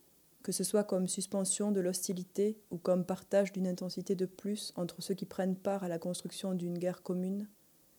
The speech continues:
et semble toujours pourtant être exposé au risque de fausses guerres, de la réintroduction, sous la forme par exemple de rapports de rivalité, de valorisation, de ces rapports d'hostilité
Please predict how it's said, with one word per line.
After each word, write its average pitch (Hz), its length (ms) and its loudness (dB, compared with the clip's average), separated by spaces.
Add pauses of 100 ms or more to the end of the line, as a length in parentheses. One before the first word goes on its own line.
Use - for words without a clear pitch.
(320)
et 190 40 4
semble 220 300 6
toujours 240 320 4
pourtant 202 440 2
être 175 200 0
exposé 202 380 4
au 202 80 8
risque 214 320 2
de 185 100 4
fausses 208 340 0
guerres, 180 420 0 (280)
de 185 60 4
la 185 100 10
réintroduction, 208 840 2 (440)
sous - 120 2
la 196 100 8
forme 208 360 4
par 185 160 2
exemple 185 460 0
de 175 80 2
rapports 180 340 0
de 175 100 -2
rivalité, 175 680 0
de 202 80 0
valorisation, 175 760 0 (680)
de 185 120 0
ces 190 100 4
rapports 208 340 6
d'hostilité 190 720 2